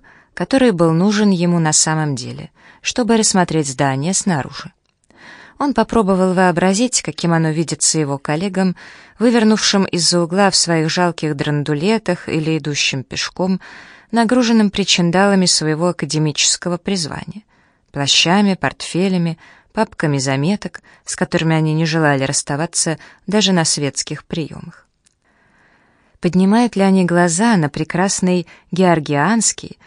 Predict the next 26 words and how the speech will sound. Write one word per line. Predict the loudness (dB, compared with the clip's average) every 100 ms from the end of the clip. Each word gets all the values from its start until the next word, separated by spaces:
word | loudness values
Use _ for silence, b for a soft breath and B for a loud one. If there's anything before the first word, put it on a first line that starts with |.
| b b
они | 0 0 0
вообще | 0 0 -4
поймут, | -2 -2 0 0 -2
что | -2 0
он | 0 0
георгианский, | -2 -2 -2 -2 -2 -6 -10 -14 _ b
фасад, | -6 -2 0 -2 -6 -12 _ _ _ _ -4
и | -2
завидуют | 0 -2 -2 2 2 2
ли | -2
тому, | 0 0 0 -4 B B
как | -4 0
он | 0 0
изловчился | -2 0 -2 -2 -4 -2 -2 -2
убедить | 0 -2 -2 -8 -12 b b
Минни | 0 2 2 -2
Форсайт, | -4 -6 -4 -2 -2 -4 -8 b b b
что | -4 -2
по | 0
меньшей | 2 2 0 -2
мере | 0 0 -2
часть | -4 -4 -4 -4
состояния | -6 -6 -4 -2 0 0 -2
ее | -6 -6
покойного | -8 -6 -4 -2 -4 -6
мужа | -6 -6 -8 -10